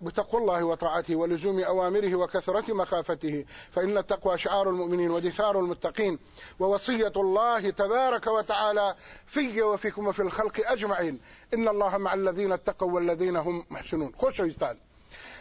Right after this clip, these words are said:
کاتێکەوە ئیبراهیم ئاوای پێ گوتن، ئەوانیش هەر لەسەر بێدینەکەی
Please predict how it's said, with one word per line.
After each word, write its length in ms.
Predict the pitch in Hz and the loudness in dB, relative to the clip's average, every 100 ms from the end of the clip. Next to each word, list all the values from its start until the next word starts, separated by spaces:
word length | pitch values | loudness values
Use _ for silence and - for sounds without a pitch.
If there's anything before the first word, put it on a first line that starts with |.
| - - | -16 -2
کاتێکەوە 640 | 247 262 262 226 226 240 254 | 0 2 2 0 2 2 2
ئیبراهیم 460 | 226 220 226 247 247 | 2 2 2 0 0
ئاوای 360 | 240 254 247 226 | 0 2 2 0
پێ 120 | 226 208 208 - - - 208 | 0 0 -2 -14 -20 -6 -2
گوتن، 300 | 226 190 160 - _ - _ _ _ _ _ _ _ _ _ _ - - - - - - | 0 0 -2 -10 _ -20 _ _ _ _ _ _ _ _ _ _ -20 -20 -20 -20 -20 -4
ئەوانیش 360 | 185 233 262 226 | 0 2 2 2
هەر 100 | 269 262 | 0 0
لەسەر 220 | 233 277 240 | 0 0 2
بێدینەکەی 520 | 233 240 233 247 | 0 2 -2 0